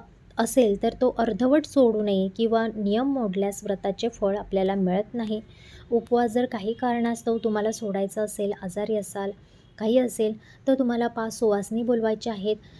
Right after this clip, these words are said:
त्यांना उपवासाचे पदार्थ तुम्हाला खाऊ घालायचे आहेत किंवा एखादा केळ तुम्हाला द्यायचा आहे आणि त्यानंतर त्या उपवासाचं, त्या व्रताचं तुम्हाला जे आहे ते उद्यापन करून मगच तो उपवास तुम्हाला सोडायचा आहे.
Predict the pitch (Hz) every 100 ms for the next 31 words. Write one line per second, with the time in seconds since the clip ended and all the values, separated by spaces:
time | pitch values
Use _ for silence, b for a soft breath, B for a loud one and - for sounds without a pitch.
0 | B 233 214 220 214 - 214 208 214 226
1 | 226 202 190 196 254 254 233 233 240 226
2 | 208 233 220 208 226 208 214 262 254 247
3 | 233 233 240 - 214 214 254 254 240 233
4 | 226 214 214 233 202 220 B B B 202
5 | 214 214 202 214 214 208 196 208 196 -
6 | 196 196 202 - 196 208 202 202 - 214
7 | - 196 208 190 190 190 196 b b -
8 | 190 220 202 202 196 208 220 - 202 185
9 | 220 226 214 196 196 190 196 226 214 202
10 | - 196 196 202 190 185 226 240 208 190
11 | 190 202